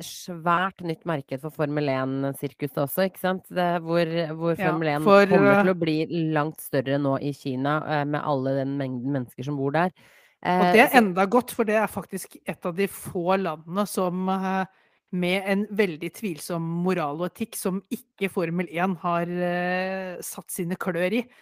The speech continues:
Speaker 2: Så nå har de snart bingo og fullt brett på alle tvilsomme land. Så det, det føles godt at Formel en endelig får et f-,
Speaker 1: <laughs>
Speaker 2: et,
Speaker 1: De,
Speaker 2: et
Speaker 1: de
Speaker 2: feste inn i det, i, eh, de som er, eh,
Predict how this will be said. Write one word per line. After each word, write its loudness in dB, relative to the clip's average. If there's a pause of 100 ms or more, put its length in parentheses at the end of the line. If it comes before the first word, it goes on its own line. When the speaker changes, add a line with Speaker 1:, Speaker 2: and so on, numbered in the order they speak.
Speaker 2:
Så -8
nå 4
har 2
de 2
snart -2 (140)
bingo -2
og 2
fullt -6
brett -6
på 2
alle -2
tvilsomme -6
land. 2
Så 0 (380)
det, 4
det 0
føles 4
godt -2
at -2
Formel 0
en 2 (100)
endelig 2
får 0
et -2
f-, -10 (240)
Speaker 1:
<laughs> -12
Speaker 2:
et, -2 (100)
Speaker 1:
De, -4 (280)
Speaker 2:
et 8
Speaker 1:
de -16
Speaker 2:
feste 4
inn 4
i 8
det, 8 (480)
i, 2 (340)
eh, 0 (300)
de -6
som -2 (160)
er, 2
eh, 0